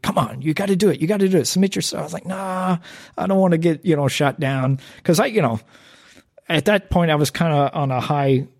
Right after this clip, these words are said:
level of, you know, within the ad agency, graphic, you know, graphic design, doing my thing and, and having a lot of fun. Um, just, but, you know, still watching the movies and, uh, 'cause then other movies came out, right? Which,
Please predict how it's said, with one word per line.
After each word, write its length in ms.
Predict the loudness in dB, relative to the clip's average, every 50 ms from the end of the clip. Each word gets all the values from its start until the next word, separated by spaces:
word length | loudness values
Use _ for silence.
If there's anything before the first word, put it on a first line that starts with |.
| _ _
level 500 | 0 2 2 4 4 4 4 4 2 2
of, 300 | 2 0 -2 -2 -2 -4
you 140 | -2 -2 0
know, 200 | 0 -2 -6 -8
within 380 | -6 -2 0 0 2 2 2 2
the 220 | 2 0 0 -4 -2
ad 180 | 0 0 2 2
agency, 520 | 2 0 0 -2 -2 -2 0 0 0 0 2
graphic, 420 | 2 2 2 0 -2 -6 -10 -10 -10 -10 _ -4
you 120 | -2 -2
know, 180 | -2 -2 -6 -4
graphic 320 | -2 -2 -2 -2 -4 -6 -6
design, 520 | -4 -2 0 0 0 2 2 2 2 2
doing 180 | 2 2 2 2
my 140 | 2 0 0
thing 360 | 0 0 2 2 4 4 2
and, 200 | 2 0 -2 -4 -6 -8
and 240 | -6 -6 -6 -8 -10
having 240 | -4 -2 0 2 2
a 60 | 2
lot 140 | 2 2 0
of 80 | 0 0
fun. 400 | 0 2 2 2 2 0 -2 -4 -8 _ _ _ -20 _ _
Um, 420 | -4 -2 -2 0 0 0 -2 -2 -4 _ _ _ _ _ -20 _ _ _ _ _
just, 240 | 0 0 0 0 -4 _ _ _ _ _ _
but, 240 | -2 -2 0 0 -2
you 80 | -2
know, 200 | -2 -2 -8 -10 -6
still 300 | -4 0 2 2 2 4
watching 320 | 2 2 0 0 0 0
the 40 | 2
movies 320 | 2 2 2 2 0 0
and, 220 | 0 -2 -2 -4 -6
uh, 80 | -8 -8 -10 -14 -20 -20 -20 -12 _
'cause 220 | -2 -2 -2 -2 0
then 280 | 2 2 2 2 2 2
other 160 | 2 2 2
movies 260 | 2 2 2 0 -2
came 200 | -2 -4 -4 -4
out, 180 | -4 -6 -8 -6
right? 280 | -4 -4 -4 -4 -4 -4
Which, 380 | -2 -2 -2 -2 -6 -8 -10